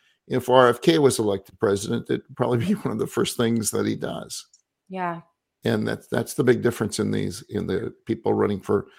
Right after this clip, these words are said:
Speaker 1: for,
Speaker 2: Yeah.
Speaker 1: uh, for president. You know, if we want to change things in America, reelecting a guy who basically did nothing to reform the,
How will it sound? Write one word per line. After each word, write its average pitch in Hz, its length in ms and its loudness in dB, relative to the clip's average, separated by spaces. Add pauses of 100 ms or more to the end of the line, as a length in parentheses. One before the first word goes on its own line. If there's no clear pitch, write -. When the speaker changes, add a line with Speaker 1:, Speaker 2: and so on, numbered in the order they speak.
(240)
Speaker 1:
for, - 260 4 (340)
Speaker 2:
Yeah. 110 60 0
Speaker 1:
uh, 110 420 0 (400)
for 131 120 4
president. 185 520 6
You 123 80 4
know, 117 120 6
if 127 120 4
we 139 100 8
want 156 260 6
to 165 80 4
change 156 500 4
things 131 260 2
in 120 80 0
America, 120 540 4
reelecting 131 680 4
a 110 80 0
guy 117 440 0 (600)
who 127 140 2
basically 143 680 4
did 107 260 2
nothing 131 460 4
to 117 120 0
reform 120 460 2
the, 110 300 -2